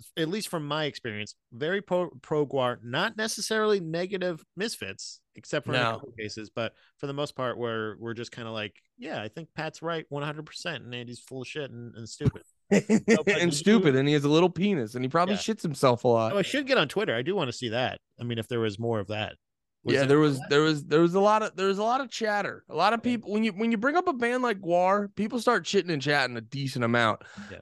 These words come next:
Speaker 2: And so I just wanted to catch people up because I was, uh, it, it did, I was real fucked up on that episode. One, 'cause I was jacked up on way too much caffeine. Um, and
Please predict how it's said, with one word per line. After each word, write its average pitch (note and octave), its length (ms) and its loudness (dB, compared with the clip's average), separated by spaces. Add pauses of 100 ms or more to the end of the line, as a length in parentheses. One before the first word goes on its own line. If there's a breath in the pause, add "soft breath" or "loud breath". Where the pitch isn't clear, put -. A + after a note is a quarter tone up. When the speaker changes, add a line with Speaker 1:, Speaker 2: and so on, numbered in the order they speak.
Speaker 2:
And F3+ 160 2
so G3 380 8
I G3+ 100 6
just B3 180 2
wanted A#3+ 240 6
to F3 80 0
catch F3 300 0
people D#3 300 2
up D3 160 4
because B2+ 420 -2
I D#3+ 200 4
was, E3 260 6 (120)
uh, F3+ 160 2
it, A3 220 -6
it G3 200 -6
did, B3+ 400 4 (600 loud breath)
I G3 60 4
was G#3+ 160 2
real G#4 120 8
fucked - 340 2
up B3+ 180 6
on G3 120 6
that E3 140 6
episode. D3+ 380 4
One, G3 400 4
'cause D#3+ 140 2
I D#3 100 4
was C3+ 120 -2
jacked D3+ 320 -2
up C#3+ 120 0
on C3 180 -2
way C3+ 160 0
too C#3 120 -8
much B2+ 180 -4
caffeine. A2 460 -8 (460 loud breath)
Um, C3+ 680 2
and C3+ 720 -2